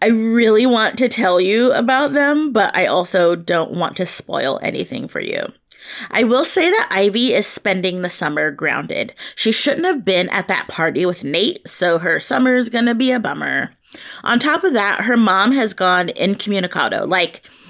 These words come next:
she's not home, and Ivy's sure she's with her Aunt Fee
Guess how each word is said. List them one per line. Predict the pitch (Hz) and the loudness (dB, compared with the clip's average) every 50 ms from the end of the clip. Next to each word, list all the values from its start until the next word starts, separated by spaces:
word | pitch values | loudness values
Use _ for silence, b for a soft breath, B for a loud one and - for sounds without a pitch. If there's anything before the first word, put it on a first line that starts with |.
| B B B - | B B B -10
she's | - - - 233 196 185 | -4 0 0 0 0 0
not | 220 240 254 - | 0 0 2 2
home, | 220 208 185 185 185 185 185 185 B B B B B B | 2 2 2 2 2 0 -2 -4 B B B B B B
and | - 165 180 180 - | -2 0 0 0 0
Ivy's | - 185 208 220 277 294 302 | 0 0 2 2 2 2 0
sure | - - - 226 202 196 208 | 0 -2 0 0 2 2 0
she's | - - 226 202 170 | 0 -2 -2 -2 -2
with | 190 196 - | -2 -4 -2
her | - 190 - - | -2 -4 -4 -2
Aunt | 180 175 156 - - | -2 -4 -4 -4 -8
Fee | - - - 214 202 220 247 294 403 | -10 -6 -4 -2 0 0 2 2 2